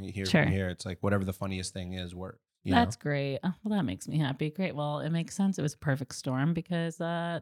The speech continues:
Speaker 2: it's a good show.
Speaker 1: Yeah,
Speaker 2: Okay,
Speaker 1: yeah, yeah.
Speaker 2: beloved.
Speaker 1: Jessica's great. Jessica Williams is really phenomenal. She's, like, s-, loves to play, loves to be challenged by the
Speaker 2: Oh,
Speaker 1: other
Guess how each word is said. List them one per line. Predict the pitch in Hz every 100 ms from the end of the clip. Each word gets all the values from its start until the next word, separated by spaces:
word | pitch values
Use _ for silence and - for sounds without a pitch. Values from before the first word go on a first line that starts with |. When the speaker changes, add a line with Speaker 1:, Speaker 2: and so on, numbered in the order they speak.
| _
Speaker 2:
it's | -
a |
good | 202 208
show. | 247 165 _ _
Speaker 1:
Yeah, | 123 139
Speaker 2:
Okay, |
Speaker 1:
yeah, | 127 135
yeah. | 143 110 -
Speaker 2:
beloved. | 180 202
Speaker 1:
Jessica's | 117 123 127 107
great. | 123 117 120 120
Jessica | 110 101 -
Williams | 107 107 104
is | 98
really | 95 101 101
phenomenal. | - 101 101 104 104 107
She's, | - 101 90
like, | 95 92 -
s-, | - -
loves | 101 98 98
to |
play, | - 107 101 98
loves | 95 98 92
to |
be | 92
challenged | 92 92 95 98 95
by | 98
the | 95 - _ _ -
Speaker 2:
Oh, |
Speaker 1:
other | -